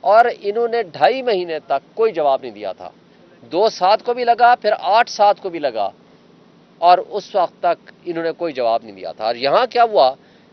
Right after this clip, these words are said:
कि तीन तारीख को इन्होंने application दी, चार को इलेक्शन कमीशन ने उसको, अ, ना सिर्फ नोटिस कर दिया बल्कि साथ रिकॉर्ड मंगवा लिया ताकि पाँच को केस ही ना चले। और रिकॉर्ड मंगवाने का इनके पास कोई हक हासिल नहीं है, इनको कानून इनको हक नहीं देता।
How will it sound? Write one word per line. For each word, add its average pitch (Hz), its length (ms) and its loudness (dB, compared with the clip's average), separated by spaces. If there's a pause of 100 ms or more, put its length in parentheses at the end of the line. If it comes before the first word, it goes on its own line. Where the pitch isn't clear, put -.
कि 214 80 0
तीन 233 460 -6
तारीख 190 420 -2
को 196 100 -6
इन्होंने 180 180 -4
application 143 420 -8
दी, 208 240 -12 (460)
चार 196 340 6
को 123 320 -6 (580)
इलेक्शन 214 380 0
कमीशन 214 440 -4
ने 220 160 -6
उसको, 180 720 -4 (600)
अ, 143 100 -6
ना 147 220 -2
सिर्फ 226 320 -2 (220)
नोटिस 175 280 -8
कर 226 160 0
दिया 240 260 4
बल्कि 214 240 2
साथ 208 260 0
रिकॉर्ड 202 400 2
मंगवा 143 220 0
लिया 113 240 -2
ताकि 190 260 0
पाँच 196 360 2
को 208 120 -6
केस 196 280 -4
ही 226 60 -6
ना 196 100 -2
चले। 98 300 -10 (680)
और 165 220 4
रिकॉर्ड 190 460 4
मंगवाने 202 380 0
का 226 100 0
इनके 208 180 -4
पास 214 240 0
कोई 240 240 0
हक 175 320 -4
हासिल 175 320 -2
नहीं 165 200 -10
है, 135 60 -6
इनको 107 260 -14
कानून 185 520 -4
इनको 175 220 -4
हक 143 200 -2
नहीं 156 120 -14
देता। 92 300 -12